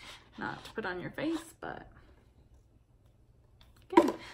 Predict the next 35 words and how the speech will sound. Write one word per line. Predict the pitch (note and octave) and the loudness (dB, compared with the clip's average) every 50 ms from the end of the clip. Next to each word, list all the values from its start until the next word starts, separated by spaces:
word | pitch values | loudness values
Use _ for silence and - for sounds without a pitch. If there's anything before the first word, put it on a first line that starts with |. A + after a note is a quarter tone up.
| - - - | -8 -2 0
this | D4+ D#4 - D#4 | 0 0 0 -2
is | C#4+ - | -2 0
why | D4+ D4 C#4+ | 2 4 4
we're | C#4 C4+ C4+ | 4 4 4
trying | - D4 D4 D4+ C#4+ A#3+ A3 G3+ | 2 0 2 2 2 2 0 -2
it. | G3+ A3 - - - - - - | -2 -4 -8 -10 -12 -14 -6 -4
Um, | A#3+ A#3 A3+ G#3+ G#3+ G#3 G#3 G#3 G#3 G3+ | -2 0 0 2 2 0 0 -2 -2 -2
this | G#3+ G#3+ G#3+ - | -2 -4 -4 -6
is | A3 G#3+ - | -8 -6 -4
what | - - - - - - - - - - | -4 -4 -4 -6 -10 -14 -20 -20 -12 -8
the | C#4 | -6
bottle | B3 C4 B3+ B3+ C4+ D#4+ G4 G4+ | -4 -2 -4 -2 -2 -4 -4 -2
looks | E4+ C4 B3+ - - - | -2 -4 -4 -6 -8 -8
like. | B3+ A#3+ A#3 A#3+ C4 D#4+ F4+ - - - - - - - - - - - - - | -6 -6 -4 -4 -4 -6 -6 -10 -18 -20 -20 -20 -20 -20 -20 -20 -20 -20 -8 -4
Um, | - A3+ A3 G#3 G#3 G#3 - - G3+ G3+ G#3 G#3+ - - - - - - - - - - - - - - - - - - - - - | -2 0 0 0 0 0 -2 -2 -2 -2 -4 -4 -6 -8 -18 -20 -20 -20 -20 -20 -20 -20 -20 -20 -20 -20 -20 -20 -20 -20 -20 -8 -4
I | B3+ B3 | -4 0
like | B3+ D4 D#4 E4 - | 2 2 0 2 0
it | E4+ | 0
on | D4+ - C4 B3 A3+ | 0 2 0 0 0
the | A3 | -2
back | G#3+ - D3+ - E3+ - - - - - - - - - - - - | -2 -4 -4 -2 -2 -4 -4 -6 -14 -20 -20 -20 -20 -20 -20 -20 -8
because | - B3 A3 - A#3 A3 G#3 | -8 -6 2 2 2 2 2
it | G3 - | -2 -4
says, | - - - A#3 A#3 A#3 A#3 A3+ A#3 A#3 A#3 A3 - - - - - - - - - - - - - - - - - - - - - - - - - - - | -2 0 4 4 6 6 8 8 8 8 6 4 -4 -8 -10 -16 -20 -20 -20 -20 -20 -20 -20 -20 -20 -20 -20 -20 -20 -20 -20 -20 -20 -20 -20 -20 -20 -16 -8
I | - B3+ - | -6 -6 -6
don't | - C#4 C4 | -6 -6 -4
know | C4+ C4 B3+ B3+ B3+ | -2 -2 -2 -4 -6
if | - | -6
you | - C4+ | -10 -10
can | - - C4 C4+ | -8 -8 -8 -6
read | C4 C4 C4+ - | -6 -6 -6 -6
that, | - - - - - | -4 -4 -6 -4 -4
and | - C4 C4 B3+ A#3+ | -2 0 0 0 0
it's | - B3+ - | -4 -8 -4
backwards. | - - - - - - - - C4 - - | -4 -4 -4 -4 -8 -10 -10 -8 -10 -12 -16